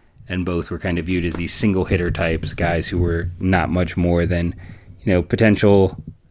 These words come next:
uh, old school leadoff hitters, bottom of the order guys, guys who'd be close to league average. Again,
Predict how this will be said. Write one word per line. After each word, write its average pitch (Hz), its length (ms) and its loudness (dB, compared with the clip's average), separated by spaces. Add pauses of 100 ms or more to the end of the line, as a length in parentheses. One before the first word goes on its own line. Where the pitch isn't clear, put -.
(460)
uh, 82 460 -4 (580)
old 107 200 4
school 104 220 4
leadoff 92 320 4
hitters, 92 380 2
bottom 95 260 2
of 101 80 4
the 95 80 6
order 90 200 4
guys, 92 260 0
guys 110 240 4
who'd 104 100 4
be 101 80 2
close 95 240 4
to 90 140 2
league 87 240 0
average. 85 340 -2 (1000)
Again, 98 520 6